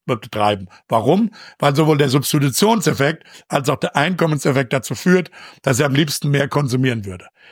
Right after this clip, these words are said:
Die Reaktion des heutigen Konsums in der heutigen Ersparnis ist in dieser Abstraktion nicht bestimmt. Da muss man sich dann genau, müsste man sich genau die Präferenzen angucken und so weiter und so fort, was wir nicht gemacht haben, ja.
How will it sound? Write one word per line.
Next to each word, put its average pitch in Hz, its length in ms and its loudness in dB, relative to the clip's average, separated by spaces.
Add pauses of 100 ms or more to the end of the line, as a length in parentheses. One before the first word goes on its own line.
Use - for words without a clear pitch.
(240)
Die 151 80 0
Reaktion 165 460 2
des 139 180 0
heutigen 180 400 2
Konsums 147 420 0
in 151 120 0
der 113 160 0
heutigen 170 400 2
Ersparnis 131 640 -2 (380)
ist - 340 0 (500)
in 131 180 0
dieser 196 300 2
Abstraktion 165 760 0
nicht 170 240 0
bestimmt. 147 400 -2
Da 131 120 -2
muss 135 180 0
man 147 140 2
sich 123 180 -2
dann 139 180 -2
genau, 139 520 2 (300)
müsste 135 200 -2
man 131 100 0
sich 104 100 -6
genau 139 180 2
die 147 80 2
Präferenzen 139 560 -2
angucken 139 340 0
und 139 100 -2
so 113 120 -2
weiter 113 200 2
und 113 80 -6
so 104 80 -12
fort, 107 180 -4
was 123 160 -4
wir 123 60 -4
nicht 113 180 -6
gemacht 107 360 -8
haben, - 180 -20 (120)
ja. 143 160 -10